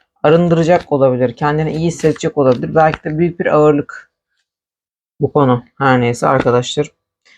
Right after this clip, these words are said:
"Çok yakında haberler geliyor, melekler seni duyuyor." diyor burada. Haber almak, haber vermek söz konusu olabilir arkadaşlar. Zaten bir takım haberleşmeler olacak olabilir. Peki,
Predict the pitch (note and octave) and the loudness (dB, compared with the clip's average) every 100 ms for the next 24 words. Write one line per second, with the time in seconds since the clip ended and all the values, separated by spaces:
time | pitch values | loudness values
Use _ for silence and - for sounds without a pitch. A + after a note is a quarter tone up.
0 | _ - G3+ D#3 D3+ F3 D#3+ D#3+ D#3 D#3 | _ -4 -2 0 0 2 2 4 4 2
1 | D3+ B2+ C#3 D#3 D3 C#3+ - C#3 C#3 C3+ | 0 -2 -4 -4 -2 -2 0 -2 -2 -6
2 | D3 C#3 C#3+ B2+ A2 - - B2+ A#2+ B2 | -4 0 4 2 0 -6 -6 -4 0 2
3 | E3 F#3 F#3+ E3+ C3+ B2 B2 - _ - | 2 2 2 4 2 0 -6 -10 _ -4
4 | D3 D#3 D3+ C3+ B2 A#2 - _ _ _ | 2 2 4 2 0 -6 -12 _ _ _
5 | _ _ _ _ _ _ _ _ _ _ | _ _ _ _ _ _ _ _ _ _
6 | _ _ _ _ _ _ _ D#3+ F3 E3 | _ _ _ _ _ _ _ 0 2 2
7 | D#3 C#3 - D3+ E3 D3+ C3+ A#2+ A#2 A#2+ | 0 0 2 4 4 2 2 2 0 -4
8 | - - B2+ C#3 C#3+ C#3+ C#3+ D3+ D#3 C#3+ | -6 -8 -6 -4 -2 -2 -2 -4 -2 2
9 | C#3 C3+ - D3 B2+ A#2+ D3+ C#3 B2 - | 2 0 -4 -4 -4 -4 -4 -4 -6 -6
10 | - - - _ _ _ _ _ _ _ | -12 -12 -14 _ _ _ _ _ _ _
11 | _ _ _ _ _ _ _ _ _ - | _ _ _ _ _ _ _ _ _ -20
12 | _ _ A#3+ A#2 D3+ E3 | _ _ -2 2 2 2